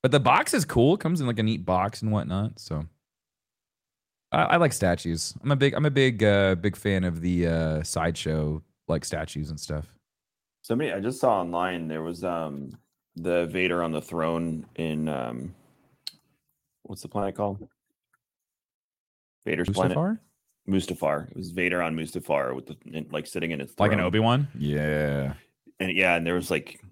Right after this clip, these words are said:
Speaker 2: the, the, they had the window behind it, and there was, like, lava
Speaker 1: Oh,
Speaker 2: feature.
Speaker 1: sick.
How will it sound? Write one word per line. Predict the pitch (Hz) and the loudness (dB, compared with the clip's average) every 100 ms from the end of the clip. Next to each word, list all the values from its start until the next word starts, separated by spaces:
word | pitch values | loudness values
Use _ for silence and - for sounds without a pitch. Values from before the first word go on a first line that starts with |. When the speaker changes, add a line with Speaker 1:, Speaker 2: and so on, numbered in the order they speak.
| _ _ _ _ _ _ _ _ | _ _ _ _ _ _ _ _
Speaker 2:
the, | - - - - | -14 -12 -10 -4
the, | 95 90 82 | -4 -4 -6
they | 107 | -2
had | 113 98 | 0 2
the | |
window | 82 90 90 92 92 | 0 0 2 4 6
behind | 90 87 85 87 | 4 2 0 0
it, | 92 - | 0 -2
and | |
there | 80 | -4
was, | 82 | -4
like, | 73 - | -4 0
lava | 71 170 | 2 4
Speaker 1:
Oh, | 185 185 180 170 160 156 151 147 | 6 6 6 4 4 4 2 2
Speaker 2:
feature. | 135 | 2
Speaker 1:
sick. | - - - 208 160 104 - | -2 -4 -4 -2 -2 -4 -8